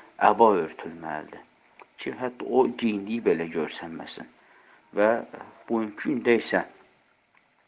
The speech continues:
qadınların çöldə, bayırda geyindiyi o şalvar, o isə sırf olaraq, yəni kişilərə xas libasdır. Ə, və əgər qadın həmən o,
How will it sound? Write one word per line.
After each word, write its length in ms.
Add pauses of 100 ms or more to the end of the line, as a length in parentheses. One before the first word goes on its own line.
(400)
qadınların 720 (160)
çöldə, 520
bayırda 300
geyindiyi 460
o 100 (340)
şalvar, 600 (300)
o 180
isə 180
sırf 380
olaraq, 500 (180)
yəni 280
kişilərə 480
xas 320
libasdır. 520 (800)
Ə, 180 (280)
və 220 (1800)
əgər 380 (480)
qadın 500
həmən 380
o, 100